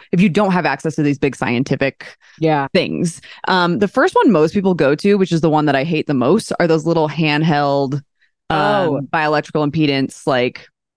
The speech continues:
Speaker 1: whatever they are,
Speaker 2: Yeah, who
Speaker 1: or,
Speaker 2: knows?
Speaker 1: or the
Speaker 2: Handheld thingies.
Speaker 1: scales. There's also the, the scales
Speaker 2: Yeah.
Speaker 1: where you weigh yourself and then it tells you your body fat.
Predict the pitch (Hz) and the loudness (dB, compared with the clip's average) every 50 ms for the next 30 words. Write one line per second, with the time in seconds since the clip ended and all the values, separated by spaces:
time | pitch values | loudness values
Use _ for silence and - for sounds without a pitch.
0 | _ _ _ _ _ _ _ _ - - 151 165 156 156 170 175 180 190 196 208 | _ _ _ _ _ _ _ _ -6 -2 0 0 0 0 0 0 2 2 2 2
1 | 220 233 233 - - _ - 196 196 190 190 190 190 190 190 190 - 190 175 160 | 2 2 0 -2 -4 _ 0 2 2 2 2 2 2 2 2 2 0 0 -2 -2
2 | 147 135 127 - _ _ _ - 190 196 196 170 180 156 165 151 - - 185 165 | -4 -4 -6 -8 _ _ _ 0 0 2 2 2 0 -2 -4 -6 -4 -2 0 0
3 | 147 120 104 95 95 95 95 185 - - - - _ _ _ _ _ - 165 160 | 0 0 0 -2 -2 -4 -6 -8 -14 -18 -20 -20 _ _ _ _ _ -2 0 2
4 | 175 170 165 - 175 170 165 156 143 - - 151 160 151 - - - 160 135 127 | 2 2 2 0 2 2 2 2 0 -2 -6 -4 -4 -4 -4 -4 -4 -2 0 0
5 | 113 82 58 - 135 - - - 143 139 135 135 131 123 123 135 147 - 165 151 | 0 0 0 -2 -4 -4 -2 -2 0 0 0 0 0 0 0 0 0 0 -2 -2
6 | 147 - 147 127 127 113 - 131 123 127 131 143 113 120 98 - 135 117 - - | 0 0 -2 -2 -2 -2 -2 -2 0 0 0 0 0 0 -2 -2 -2 -4 -4 -6